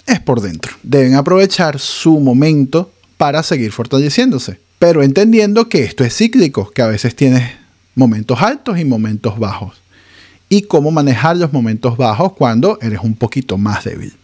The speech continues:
Ojalá el Madrid comprenda esto y puedan seguir en ese proceso de ser más fuertes. ¿Qué les pareció este experimento? ¿Les gustó o no les gustó? Dejen sus comentarios y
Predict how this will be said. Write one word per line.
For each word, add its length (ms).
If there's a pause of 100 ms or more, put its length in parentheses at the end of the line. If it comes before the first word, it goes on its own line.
(120)
Ojalá 500
el 80
Madrid 380
comprenda 720
esto 400 (100)
y 140
puedan 320
seguir 480 (180)
en 200
ese 200
proceso 400
de 100
ser 160
más 180
fuertes. 500 (300)
¿Qué 140
les 160
pareció 320
este 160
experimento? 640 (140)
¿Les 120
gustó 320
o 40
no 100
les 140
gustó? 360 (120)
Dejen 280
sus 160
comentarios 760 (180)
y 260